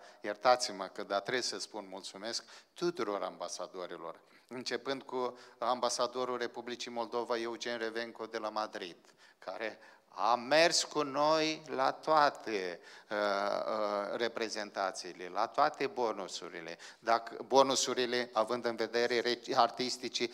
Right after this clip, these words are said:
recitalul. Dacă pe doisprezece am avut la Madrid, uh, uh, spectacolul Steaua fără nume, a invitat primarul de acolo, consilierii de acolo, a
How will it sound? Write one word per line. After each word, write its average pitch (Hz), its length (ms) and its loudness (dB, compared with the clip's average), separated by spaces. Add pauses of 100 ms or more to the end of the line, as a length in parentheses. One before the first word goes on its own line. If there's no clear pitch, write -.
(160)
recitalul. 113 720 4
Dacă 104 300 2
pe 107 160 -2
doisprezece 123 720 0 (240)
am 110 200 2
avut 113 580 0
la 110 160 4
Madrid, 113 680 0
uh, 110 80 0 (640)
uh, 107 340 0
spectacolul 123 760 0
Steaua 104 460 4
fără 98 240 -6
nume, 95 380 -10 (220)
a 107 100 2
invitat 110 520 2
primarul 120 960 0
de 95 80 -4
acolo, 90 680 -4
consilierii 117 1040 -2 (340)
de 104 80 0
acolo, 95 520 -2 (840)
a 117 460 8